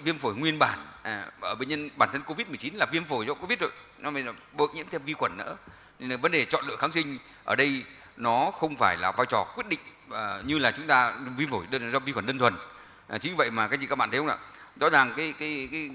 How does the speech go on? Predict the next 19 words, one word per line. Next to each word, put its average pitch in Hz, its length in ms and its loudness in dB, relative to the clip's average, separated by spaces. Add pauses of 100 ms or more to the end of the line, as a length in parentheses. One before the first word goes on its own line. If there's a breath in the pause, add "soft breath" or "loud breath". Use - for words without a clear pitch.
(140)
bài 120 140 6
của 104 100 -6
thầy 107 120 -8
Tiến 139 160 -2
nói 147 100 2
rằng 151 120 -2
là 113 80 -2
phần 127 280 0
lớn, 202 520 4
à, 117 160 -4
vi 143 80 0
khuẩn, 95 340 2
à, - 80 -8
mầm 117 260 -2
bệnh, 123 240 2
mầm 135 140 4
bệnh 127 160 2
cấy 135 160 4
được 190 160 4